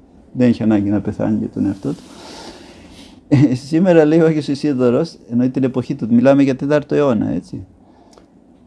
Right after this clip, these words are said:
Ε, οι ποιμένες, λέει, όχι μόνο δεν θυσιάζονται <laughs> για τα πρόβατα, αλλά θυσιάζουν τα πρόβατα. <laughs> Έτσι. Αλλά προσέξτε τώρα, να δούμε και τη δική μας ευθύνη, του ποιμνίου, έτσι.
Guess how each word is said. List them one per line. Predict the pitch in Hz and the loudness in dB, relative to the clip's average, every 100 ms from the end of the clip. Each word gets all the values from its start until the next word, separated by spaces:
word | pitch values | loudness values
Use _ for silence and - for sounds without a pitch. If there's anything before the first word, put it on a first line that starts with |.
| - _ _ - | -20 _ _ 2
Ε, | 151 147 147 | 4 6 4
οι | 139 | 0
ποιμένες, | 139 151 190 160 | 0 0 0 0
λέει, | 170 | 0
όχι | 175 180 | 0 0
μόνο | 208 208 180 | -2 -2 -2
δεν | 165 | -2
θυσιάζονται | 165 165 156 151 156 147 131 131 131 - - | -2 -4 0 2 2 -2 0 -2 -2 -8 -10
<laughs> | 120 127 | -8 -4
για | 127 127 | -2 -2
τα | 123 | -2
πρόβατα, | 127 120 127 160 | 0 0 0 0
αλλά | 151 | 0
θυσιάζουν | - 139 151 165 143 | -2 0 2 2 0
τα | 107 | -6
πρόβατα. | 113 113 104 107 - - - - - - - - - - - - | -4 -4 -4 -6 -12 -14 -14 -14 -14 -16 -16 -20 -20 -20 -18 -18
<laughs> | - - - - - - - - - - - | -18 -20 -20 -20 -20 -20 -20 -20 -12 -6 -6
Έτσι. | - - _ | -8 -18 _
Αλλά | - 127 123 | -2 0 0
προσέξτε | 127 151 - 123 | 0 -2 -2 -4
τώρα, | 123 110 107 - _ - - _ _ - _ - - - - - - | -2 -2 -4 -8 _ -20 -20 _ _ -20 _ -20 -20 -20 -20 -20 -2
να | 120 123 | 2 2
δούμε | 127 160 | 2 0
και | 160 | 0
τη | 143 | -2
δική | 135 131 190 | -4 -2 -2
μας | 170 - | -2 -6
ευθύνη, | 107 - 98 95 104 | -12 -8 -8 -6 -6
του | 120 | -6
ποιμνίου, | 117 120 147 151 104 | -2 0 0 -2 -2
έτσι. | 117 123 123 104 | -4 -4 -8 -10